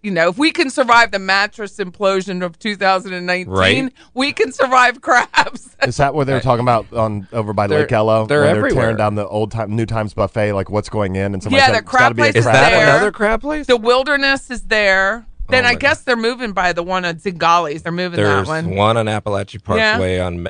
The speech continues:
Speaker 2: in Magnolia.
Speaker 1: And then there's the one where that
Speaker 2: There's
Speaker 1: Arapana was.
Speaker 2: And there is one that they just built. I think it's the old mill or that whatever
Speaker 1: Yeah.
Speaker 2: that place was.
Speaker 3: Wilderness.
Speaker 1: The Wilderness. They painted it gray.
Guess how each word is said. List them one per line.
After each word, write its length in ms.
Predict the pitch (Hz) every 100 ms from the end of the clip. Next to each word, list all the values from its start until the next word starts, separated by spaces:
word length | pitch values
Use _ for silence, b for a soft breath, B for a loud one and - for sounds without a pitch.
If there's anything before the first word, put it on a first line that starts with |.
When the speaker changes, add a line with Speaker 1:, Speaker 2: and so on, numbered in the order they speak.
| -
Speaker 2:
in 140 | 85
Magnolia. 420 | 82 82 87 78
Speaker 1:
And 100 | 240
then 140 | 240 233
there's 160 | 233
the 160 | 233 233
one 300 | 208 233 247
where 100 | 240
that 180 | 214 190
Speaker 2:
There's 220 | 214 220
Speaker 1:
Arapana 400 | - 233 240 226
was. 380 | 170 107 110 _ _ 90
Speaker 2:
And 200 | 87 80
there 320 | 85 85 85
is 560 | 78 85 82 90 - _ 87
one 540 | 90 92 95 92 87
that 180 | - 82
they 160 | 90 87
just 320 | 104 95 _
built. 240 | 90 85
I 80 | 76
think 200 | 87 107
it's 180 | 113 -
the 100 | -
old 220 | 87 85
mill 240 | 78 98 80
or 400 | 69 78 76 82 98
that 240 | 82 78 _ _
whatever 420 | 82 85 82 80 78
Speaker 1:
Yeah. 280 | 220 185 175 -
Speaker 2:
that 200 | 90 -
place 320 | 90 82 -
was. 160 | 85
Speaker 3:
Wilderness. 500 | 113 113 95 92 - _ _ _
Speaker 1:
The 80 |
Wilderness. 640 | 196 196 185 180 190 208 _
They 120 | 220 190
painted 300 | 226 226 214
it 80 | 165
gray. 600 | 180 190 170 160 185